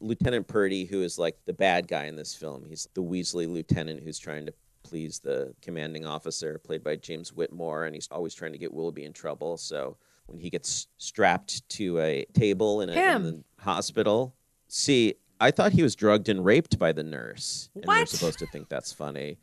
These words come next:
Speaker 2: No.
Speaker 1: <laughs>
Speaker 2: He, uh, he tells the nurse, and she's, like, this big, tall nurse. He says, "Strap the guy to the table and prep him for surgery."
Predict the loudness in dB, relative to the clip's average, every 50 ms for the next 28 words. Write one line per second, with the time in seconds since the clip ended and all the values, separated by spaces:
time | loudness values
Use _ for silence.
0 | _ _ -6 -2 2 6 8 8 8 8 8 6 6 4 0 0 -2 -4 -6 -8
1 | -10 _ _ _ _ _ _ _ _ _ _ _ _ _ -16 -10 -8 -6 -4 -2
2 | -2 -2 -2 -4 -4 -4 -4 -4 -2 0 0 0 2 0 -2 -4 -4 -2 -2 0
3 | 0 0 0 -2 -2 -6 -10 -16 _ _ _ _ -6 -4 -4 -4 -4 _ -10 -10
4 | -8 -6 -6 -4 -4 -4 -4 -4 -6 -8 -6 -4 -2 -2 -2 -2 -4 -4 -4 -2
5 | -2 -2 0 0 0 -2 -2 -6 -8 -8 -4 -4 -4 -4 -6 _ _ -12 -12 -6
6 | -2 2 4 4 2 2 -2 0 2 4 4 4 2 0 -2 -2 -2 -2 -2 -2
7 | -2 -2 -2 -2 -4 -6 _ _ _ _ _ _ _ _ -2 0 0 2 2 2
8 | 2 2 2 0 -2 -4 -6 _ -4 0 0 0 2 0 -2 -2 -2 -4 -6 -6
9 | -8 -6 -4 -2 -2 -2 -2 -4 -6 -8 -8 -10 -10 -12 -14